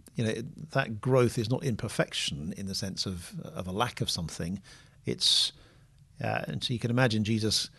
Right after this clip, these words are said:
growing as a, an individual. Okay, he doesn't know everything at age fifteen that he knows age thirty,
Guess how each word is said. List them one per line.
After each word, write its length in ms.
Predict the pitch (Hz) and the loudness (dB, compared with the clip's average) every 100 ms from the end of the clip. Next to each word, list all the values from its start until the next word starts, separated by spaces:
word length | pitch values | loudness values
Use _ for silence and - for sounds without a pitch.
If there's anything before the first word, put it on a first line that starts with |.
| - - - | -20 -10 2
growing 480 | 117 113 113 107 - | 6 6 6 4 2
as 260 | 113 107 | 2 4
a, 160 | 107 110 | 2 2
an 100 | 117 | 0
individual. 680 | 104 101 107 107 95 87 101 - - | 0 2 2 2 2 0 -2 -6 -6
Okay, 260 | 110 92 101 | -4 0 2
he 80 | 104 | 2
doesn't 240 | 98 98 | 0 0
know 160 | 98 98 | 0 2
everything 560 | 101 98 98 95 90 - - - | 0 0 0 0 -2 -6 -8 -4
at 120 | 101 | -2
age 180 | 95 - | -2 -2
fifteen 400 | 107 - 107 98 | -2 0 0 2
that 80 | 98 | 0
he 60 | |
knows 220 | 98 95 92 | 0 -2 -2
age 200 | 90 - | -2 4
thirty, 500 | 135 120 - 98 | 6 6 4 0